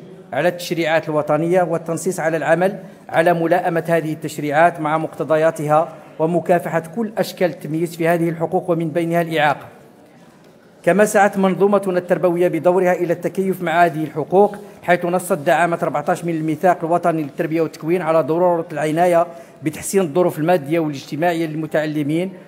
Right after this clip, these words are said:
وبحماية الأشخاص ذوي الإعاقة. وقد أحدثت المذكرة وزارة التربية الوطنية رقم مية وثلاثة وأربعين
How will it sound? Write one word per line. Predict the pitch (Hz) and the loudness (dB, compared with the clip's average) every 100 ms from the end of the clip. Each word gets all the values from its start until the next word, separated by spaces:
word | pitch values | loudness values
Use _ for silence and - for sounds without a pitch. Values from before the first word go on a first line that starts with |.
| - 151 | -10 -4
وبحماية | 156 - 170 185 | -2 -2 -2 -2
الأشخاص | 175 175 - 170 | -2 -6 -4 -4
ذوي | 143 156 | -2 -4
الإعاقة. | 151 139 143 170 170 185 - - - | -4 -4 -2 0 2 0 -4 -20 -12
وقد | - 185 | -2 -2
أحدثت | 180 185 190 175 170 | 0 -2 0 -2 -2
المذكرة | 180 180 196 190 175 | 0 0 0 0 2
وزارة | 160 151 190 190 | 2 4 4 4
التربية | - 175 170 | -2 -4 0
الوطنية | 180 180 180 175 | 2 2 2 0
رقم | 170 165 | -2 -2
مية | 165 180 | -2 0
وثلاثة | 185 190 180 | 0 2 2
وأربعين | 165 151 135 | 2 0 -4